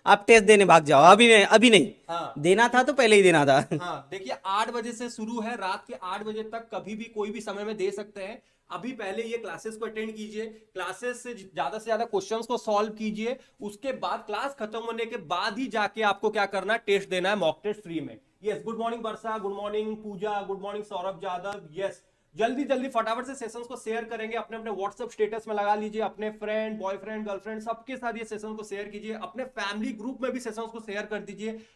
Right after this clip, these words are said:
Speaker 2: अपने जितने भी फैमिली फ्रेंड्स हैं, फैमिली मेंबर्स हैं, सबको यहाँ पे लेके आइए।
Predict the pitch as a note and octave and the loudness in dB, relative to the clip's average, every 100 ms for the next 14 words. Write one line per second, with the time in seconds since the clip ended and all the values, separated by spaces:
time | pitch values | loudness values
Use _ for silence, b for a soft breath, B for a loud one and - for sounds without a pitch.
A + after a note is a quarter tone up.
0 | B - F3+ A3+ G#3+ G#3+ A3+ A#3+ A3 F#3+ | B -10 -6 -8 -8 -8 -8 -8 -4 -4
1 | G3 A3+ A#3 - - G#3+ A3 A3 A3+ A3 | -6 -10 -12 -18 -6 -4 -4 -6 -10 -6
2 | G3 G3 G#3+ F#3+ F#3+ G3+ A3+ A3+ A3 A3+ | -6 -4 -4 -2 -4 -4 -8 -8 -6 -8
3 | - C4 G#3+ A3+ G#3+ G#3+ G#3+ G3+ G#3+ | -4 -4 -2 -2 -4 -4 -4 -4 -6